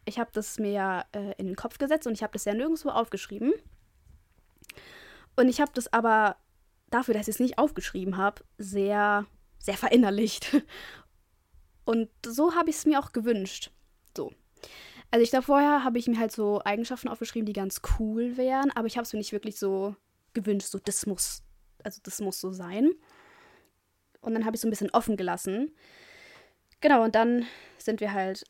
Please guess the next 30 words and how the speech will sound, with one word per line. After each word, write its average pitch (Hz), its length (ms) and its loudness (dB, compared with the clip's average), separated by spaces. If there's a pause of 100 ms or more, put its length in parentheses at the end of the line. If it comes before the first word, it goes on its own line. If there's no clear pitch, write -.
(120)
am 190 120 -8
Hotel 196 240 -8
angekommen, 294 500 4
bla 220 80 0
bla 190 100 -2
bla, 285 300 4 (480)
und 214 400 0
haben 214 160 2
da 196 100 -2
halt 196 180 -2
so, 196 120 -4
ich 180 140 -8
weiß - 160 -12
gar 190 60 -8
nicht, 175 140 -10
vier 226 140 -2
Tage 262 240 -2
oder 302 120 -2
so 285 80 -4
gechillt. 330 420 -6 (920)
Und 269 120 8
am 240 60 6
fünften 330 300 6
Tag 202 360 0 (420)
<laughs> - 440 -20
kommt 311 180 4
da 214 60 2
so 208 100 4
ein 214 120 6
Dude 262 320 4